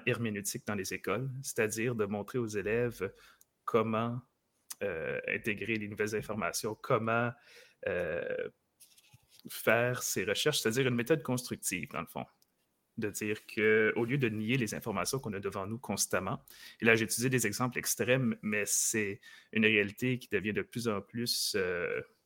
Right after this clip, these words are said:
généralisée, c'est qu'on est bombardé de tant de mésinformations, de désinformations et de fausses nouvelles,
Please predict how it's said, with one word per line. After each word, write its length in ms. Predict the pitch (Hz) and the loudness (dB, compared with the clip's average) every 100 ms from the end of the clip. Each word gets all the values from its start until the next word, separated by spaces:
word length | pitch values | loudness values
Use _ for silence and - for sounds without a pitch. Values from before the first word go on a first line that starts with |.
| _ | _
généralisée, 720 | 113 120 117 110 104 104 123 | -2 0 2 0 -2 -2 -2
c'est 160 | - 113 | -2 -2
qu'on 480 | - 110 101 95 95 - - | 0 0 0 -2 -6 -10 -6
est 60 | 101 | -2
bombardé 440 | 120 113 104 123 | -2 -2 -2 0
de 180 | 113 95 _ _ _ - | 0 -4 _ _ _ 2
tant 140 | 113 | 4
de 80 | 110 | 4
mésinformations, 800 | 110 113 107 113 104 92 - 135 | 0 -2 -4 -4 -2 -4 -4 -4
de 100 | 107 | -4
désinformations 800 | 98 123 127 113 107 95 - 120 | -2 -2 -2 -2 -2 -2 -2 -2
et 80 | 107 | -2
de 120 | 101 | -4
fausses 300 | - 107 - | -4 -4 -4
nouvelles, 380 | 104 110 160 | -2 -2 -2